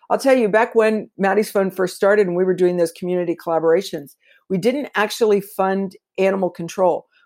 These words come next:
We funded rescue groups and other entities to take those animals from animal control, but we never actually provided support for animal control. It's not that we didn't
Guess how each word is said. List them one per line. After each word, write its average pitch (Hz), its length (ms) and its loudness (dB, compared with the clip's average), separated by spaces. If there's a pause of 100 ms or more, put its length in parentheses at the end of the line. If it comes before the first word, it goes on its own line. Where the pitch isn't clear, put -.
(100)
We 226 200 4
funded 202 560 0 (140)
rescue 208 480 0
groups 175 540 -4 (100)
and 180 160 -4 (100)
other 220 280 6
entities 180 680 -6 (340)
to 180 540 4
take 220 260 2
those 202 220 2
animals 185 600 -4
from 220 340 -4
animal 165 300 -6
control, 160 600 -4 (280)
but 185 100 6
we 196 120 4
never 226 260 2
actually 202 380 -4
provided 175 580 0 (160)
support 190 580 -4
for 160 140 -4
animal 185 300 -2
control. 165 340 -6 (240)
It's - 240 -4
not 220 260 2
that 220 140 2
we 208 140 0
didn't 185 340 0